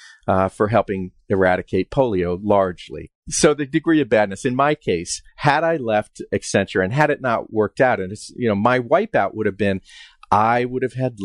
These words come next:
had to have lived with my in-laws, right? So my wife and I, well, I wouldn't be at a soup kitchen, but if my business hadn't worked out for a little period of time, we would have had to go and live with my in-laws. And that's not a ten,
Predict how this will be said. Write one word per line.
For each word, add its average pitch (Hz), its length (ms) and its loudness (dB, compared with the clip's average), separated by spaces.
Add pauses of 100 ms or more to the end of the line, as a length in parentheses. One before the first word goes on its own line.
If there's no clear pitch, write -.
(120)
had 113 320 2
to 135 140 -4
have 117 140 -2
lived 98 480 0
with 95 380 0
my 90 440 0
in-laws, - 680 -2 (280)
right? 92 260 2
So 98 200 -6
my 92 160 2
wife 123 320 2
and 123 100 -4
I, 107 300 0 (320)
well, 113 120 4
I 135 120 2
wouldn't 175 300 -2
be 196 100 4
at 185 80 0
a 180 40 -4
soup 147 300 -2
kitchen, 95 440 -2 (220)
but 117 120 4
if 117 120 -4
my 107 120 2
business 165 400 0
hadn't 139 320 0
worked 127 260 -4
out 95 300 2
for 143 220 2
a 143 60 2
little 165 360 2
period 101 400 0
of - 80 -10
time, 85 400 0 (240)
we 120 160 4
would 131 160 2
have 123 60 -4
had 113 220 2
to 110 80 -12
go 98 200 -2
and 92 100 -4
live 95 160 0
with 101 120 -2
my 123 180 0
in-laws. 139 520 0
And 175 200 0
that's 240 280 -2
not 185 240 0
a - 80 -4
ten, 117 440 -2